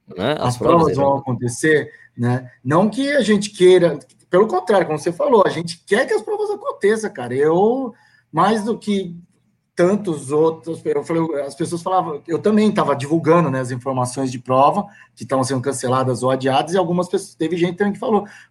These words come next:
Speaker 2: "Pô, parece que você quer ficar." Eu falei, "Não, cara, é um, é um, primeiro que é uma informação, né,
Speaker 1: Claro.
Speaker 2: a gente tá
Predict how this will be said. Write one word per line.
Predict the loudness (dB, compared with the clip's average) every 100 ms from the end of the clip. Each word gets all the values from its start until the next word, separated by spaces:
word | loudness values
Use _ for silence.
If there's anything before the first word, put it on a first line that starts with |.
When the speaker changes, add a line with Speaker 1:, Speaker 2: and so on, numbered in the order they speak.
| _
Speaker 2:
"Pô, | 2 4 4
parece | 4 2 2
que |
você | -2 0 0
quer | -2
ficar." | -4 -10
Eu |
falei, | -6 -2
"Não, | 2 2 0
cara, | 0 0
é |
um, | -2 0
é | -2
um, | -2
primeiro | -2 2 4 4
que | 2
é |
uma | 2 0
informação, | 0 2 2 0 2 2 4 -2 -10 _ _ _
né, | -4 0
Speaker 1:
Claro. | 2 4
Speaker 2:
a |
gente |
tá | 2